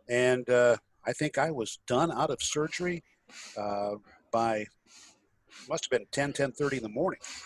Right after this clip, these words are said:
So this, all this other stuff had occurred with an early morning elliptical workout for me, and, uh, going over to the rink. Oh, I gotta also add, John Tackett, our, uh, television producer,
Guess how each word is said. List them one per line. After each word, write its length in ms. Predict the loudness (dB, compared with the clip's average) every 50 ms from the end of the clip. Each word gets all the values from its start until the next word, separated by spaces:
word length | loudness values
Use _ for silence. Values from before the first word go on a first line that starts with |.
| -18 -20 _ _ _ _ _ _ _ _
So 420 | -8 -2 0 2 2 2 2 0 -4 _ -20 -18 -10 -6
this, 180 | -4 -4 -4
all 180 | -2 2 2 2
this 180 | 2 4 4 4
other 160 | 4 4 4
stuff 260 | 2 4 4 4 4
had 100 | 4 -2
occurred 360 | -2 -2 0 0 0 0 0
with 120 | -4 -4 -4
an 100 | -4 -4
early 260 | -2 -2 0 0 -2
morning 300 | 0 2 2 2 2 2
elliptical 520 | 2 4 4 4 4 4 -4 -2 0 0 0
workout 400 | 0 -2 0 2 2 0 0 0 -6
for 80 | -14 -10
me, 360 | -8 -6 -4 -4 -6 -8 -12 _ _ _ -20 -20 _ -20 -20 _ _ 0
and, 440 | 4 6 6 6 6 4 0 -2 0
uh, 380 | 2 4 4 4 4 2 0 -4 _ _ _ _ _ _ -8
going 300 | -4 -2 0 0 0 2 2
over 280 | 2 2 2 0 -2 -2
to 160 | -2 -2 -2
the 100 | -2 0
rink. 240 | 0 0 0 -2 0 4
Oh, 100 | 4 4
I 100 | 4 4
gotta 220 | 4 4 4 6
also 400 | 6 6 6 6 4 4 4 6
add, 200 | 6 6 4 2
John 280 | 0 0 0 0 0 -2
Tackett, 420 | -2 -2 -2 -2 -2 -4 -6 -10 -10 _ _ _ _ _ _ _ _ -20 _ -10 -8
our, 260 | -4 -2 -2 0 0
uh, 140 | 0 0 0
television 580 | 2 2 4 4 4 2 0 -2 -2 -8 -10
producer, 560 | -8 -8 -4 -2 0 0 0 -2 -4 -6 -12